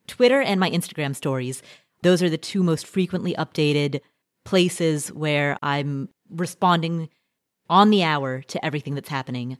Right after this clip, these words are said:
Uh, on Twitter, I'm at afford anything. And on Instagram, I'm at Paula Pant, P A U L A P A N T. Again, that's Twitter, at afford anything, Instagram, at Paula Pant. Uh, so my Twitter feed and my Instagram stories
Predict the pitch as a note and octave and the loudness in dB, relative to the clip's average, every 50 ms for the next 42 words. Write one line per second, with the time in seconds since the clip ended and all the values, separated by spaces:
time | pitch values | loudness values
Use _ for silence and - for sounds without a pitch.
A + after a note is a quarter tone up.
0 | _ - C#3 C3+ C#3 - E3+ E3 - - - G#3+ G#3 G3+ G3+ G3 F#3+ - E3+ D#3 | _ -12 -10 -8 -6 -4 -4 -6 -6 -6 -4 -2 0 0 0 0 -2 -4 -4 -6
1 | D#3 - - - E3 E3+ E3+ - - E3 - - - E3 D#3 D#3 E3 F#3+ F#3 A#3 | -6 -8 -6 -2 0 2 2 0 0 -8 -8 -6 -4 -2 -2 0 -2 -2 -2 -2
2 | A#3 A3+ A3+ A#3 A3+ - - - _ _ _ _ _ _ - F3+ F#3 F#3+ F3+ F3+ | 0 0 0 -2 -4 -8 -20 -20 _ _ _ _ _ _ 0 2 4 4 4 4
3 | D#3+ D#3 - - F#3 F3+ F#3 - - G3+ - G#3 G#3 G#3 G#3+ G#3+ A3 - F3 D#3+ | 2 0 0 0 0 0 0 0 0 0 2 2 2 4 2 0 -2 -2 -4 -6
4 | D#3 - _ _ - E3+ F3 E3+ - - _ _ _ - - E3+ E3 E3+ E3+ E3 | -6 -8 _ _ 0 2 2 2 2 0 _ _ _ -4 0 2 2 2 2 0
5 | - - D#3+ C#3 B2+ A2+ A2+ - - - _ - - F3 D#3+ D#3 D3+ D3+ D#3 D3+ | -4 -6 -8 -8 -8 -8 -10 -12 -14 -16 _ -6 -4 -2 0 0 0 -2 -2 -2
6 | D3+ D#3 D#3+ D#3+ E3 D#3+ - - E3+ D3 C#3 C#3 C3+ C3+ - - C3 A#2+ A2+ - | -2 -2 -2 -2 -2 -4 -4 -4 -2 -2 -2 -2 -4 -6 -6 -10 -12 -12 -12 -12
7 | B2+ - D#3 D3 C#3 B2+ - - - - - G#3+ G#3 G3+ G#3+ A3+ A#3 _ _ _ | -8 -6 -6 -6 -6 -8 -10 -12 -14 -8 -4 -2 0 0 0 -2 -4 _ _ _
8 | _ _ - - F3+ E3+ E3+ - - F3 E3 F3 F#3 G3+ G#3 G#3 A#3 A#3 A#3 A#3+ | _ _ -6 -4 -2 -2 -2 -2 -2 -2 0 0 0 0 -2 -2 -2 -4 -4 -6
9 | - _ _ _ _ - F#3+ G3 F#3+ F#3+ - F#3+ G3+ G3+ G3 G3 G3 F#3+ - _ | -8 _ _ _ _ -2 -2 -2 0 0 -2 0 0 0 0 0 -2 -4 -10 _
10 | _ _ - - F3 F3 - - - E3+ D#3+ D#3+ D#3 - D#3 C#3 C3 B2+ B2+ - | _ _ -4 0 0 0 0 -2 -2 -2 -2 -2 -2 -4 -6 -8 -6 -8 -10 -12
11 | - _ _ _ _ - D#3+ D3 C#3 - - E3 D#3+ D#3 D#3 D#3 - A3+ G3+ G3+ | -16 _ _ _ _ -14 -12 -12 -10 -8 -8 -8 -6 -6 -6 -6 -6 -6 -6 -6
12 | G3+ - G#3 G3+ F#3+ - F3+ E3+ E3 D#3+ - E3+ F3 - - D#3+ - D#3+ D3+ D3+ | -6 -6 -6 -6 -6 -6 -8 -8 -8 -8 -8 -8 -8 -8 -8 -8 -6 -6 -6 -8
13 | - - - - F#3 F3+ F3 D#3 B2+ A2+ A2+ A#2 A#2+ - | -10 -10 -4 -2 2 2 2 2 0 -2 -8 -12 -12 -14